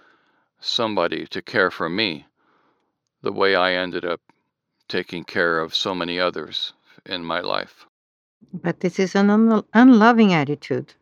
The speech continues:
Speaker 2: towards you.
Speaker 1: Well, I suppose so. Um, I guess I gave up at some point. I didn't feel loved, as a child, obviously. My mother didn't show me any love because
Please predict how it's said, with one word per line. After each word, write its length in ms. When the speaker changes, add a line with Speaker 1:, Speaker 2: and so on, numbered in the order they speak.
Speaker 2:
towards 380
you. 200
Speaker 1:
Well, 260
I 80
suppose 420
so. 360
Um, 420
I 80
guess 220
I 80
gave 220
up 200
at 120
some 320
point. 360
I 60
didn't 260
feel 260
loved, 520
as 240
a 140
child, 540
obviously. 680
My 160
mother 540
didn't 320
show 260
me 160
any 180
love 360
because 720